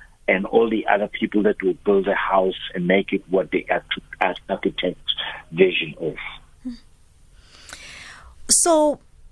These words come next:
Speaker 2: I get what you're saying, um, that at a,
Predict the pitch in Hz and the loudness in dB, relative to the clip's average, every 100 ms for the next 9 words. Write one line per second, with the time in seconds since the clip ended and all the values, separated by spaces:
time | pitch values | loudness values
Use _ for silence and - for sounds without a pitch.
0 | - - - 226 247 - 262 262 247 247 | -20 -20 0 2 2 4 2 2 -4 -2
1 | 226 202 214 196 175 165 - 185 175 170 | 0 0 0 0 -2 -6 -8 -4 -2 -2
2 | 170 170 170 _ - 175 185 - - 190 | -2 -6 -8 _ -20 0 0 0 -6 -2
3 | 180 | -2